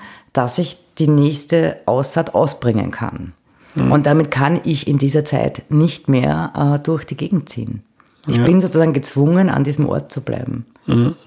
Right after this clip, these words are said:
Speaker 2: Ja. Du hast gesagt, es gibt mehrere Erklärungsmodelle, so das Klima-, klimatische, hast du jetzt genannt, dass mit
Speaker 1: Mhm.
Speaker 2: Wildgräser wachsen besser und dann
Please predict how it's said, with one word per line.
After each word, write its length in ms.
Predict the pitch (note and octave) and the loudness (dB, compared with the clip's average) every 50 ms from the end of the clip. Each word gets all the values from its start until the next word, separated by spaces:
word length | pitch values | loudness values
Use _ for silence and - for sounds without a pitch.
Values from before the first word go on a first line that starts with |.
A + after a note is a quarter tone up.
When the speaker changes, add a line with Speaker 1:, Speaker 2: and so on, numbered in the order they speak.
| _ _ _ _ _ _ _ _ _ _ - | _ _ _ _ _ _ _ _ _ _ -2
Speaker 2:
Ja. 160 | C#3+ C3 - - - - - - - - - - | -2 -2 -2 -4 -10 -16 -14 -14 -14 -14 -6 -2
Du 60 | - | 0
hast 140 | C3 - - | 0 0 0
gesagt, 340 | - C#3 - A#2 A2 - - | -2 0 0 0 -2 0 -2
es 140 | B2 - | -4 -2
gibt 260 | - - B2+ - - - | -2 -6 -8 -6 0 2
mehrere 960 | A2+ A2 G2+ F#2+ G2 G2+ A2 A#2+ B2 B2 B2+ B2 A#2 A#2 A#2+ A#2+ A#2 - - - - - | 4 4 4 4 4 4 4 4 2 2 2 2 4 4 4 4 2 2 -2 -4 -10 -6
Erklärungsmodelle, 1700 | - A2+ - - - G#2+ G2 G2+ G#2+ G#2+ A2+ B2 B2+ B2+ - - B2 A#2 A2+ A2 - - F#2+ F#2+ G2 G#2+ A2 A#2 B2+ C#3 D3+ E3+ E3+ E3 | -6 -6 -6 -6 -4 -2 -2 0 0 0 2 2 2 0 0 -2 0 0 0 -2 -4 -4 -4 -2 -2 -2 0 2 2 2 2 2 0 -4
so 160 | D3+ - - B2+ | -6 -2 -2 2
das 380 | B2+ B2+ A#2+ A#2+ - - - - - - | 2 2 2 2 -2 -8 -10 -14 -16 -18
Klima-, 460 | - - - C3+ C3 B2+ A#2+ A2+ - - - - - - | -14 -8 0 2 4 4 4 4 0 -2 -10 -18 -16 -14
klimatische, 1160 | - - - A#2+ A2+ G#2 G2 F#2+ G#2 C#3 - - A#2 B2 C3 - - - - C3+ C3 C3+ D#3+ - - - - - - - | -8 -2 2 2 4 4 2 0 -2 -2 -2 -2 0 0 0 0 -2 -2 0 0 0 0 -2 -4 -10 -20 -20 -20 -16 -8
hast 200 | - B2+ - - | -6 -6 -2 -2
du 40 | B2+ | -2
jetzt 140 | B2 - - | -2 -2 -2
genannt, 400 | - A#2 A2+ G#2+ G#2+ A#2+ - A#2+ | 0 0 0 2 0 -2 -2 -4
dass 140 | A#2+ - | -4 -4
mit 180 | - G#2+ A2+ - _ _ - | -4 -6 -6 -6 _ _ -12
Speaker 1:
Mhm. 380 | - - - C#3+ C3 B2+ A#2 | -10 -4 -2 0 0 2 2
Speaker 2:
Wildgräser 1000 | A#2+ B2 B2 C#3 D3 - - - - B2 B2 B2 B2 - - B2 A#2 A#2+ A#2 A2 | 4 4 4 2 0 -2 -6 -4 0 2 2 2 0 0 0 2 2 2 2 0
wachsen 600 | A2 G#2+ G#2 - - - - - B2 B2 A#2+ B2 | 0 -2 -4 -4 -8 -10 -4 0 0 0 0 0
besser 480 | - A#2+ B2 - - - - - B2 B2 | -2 -6 -6 -6 -8 -8 -6 -4 -2 -2
und 220 | A#2+ A#2+ - - | -2 -2 -4 -2
dann 400 | B2 B2 B2 B2 C3 C3 B2+ C#3 | -2 0 0 0 0 -2 -4 -6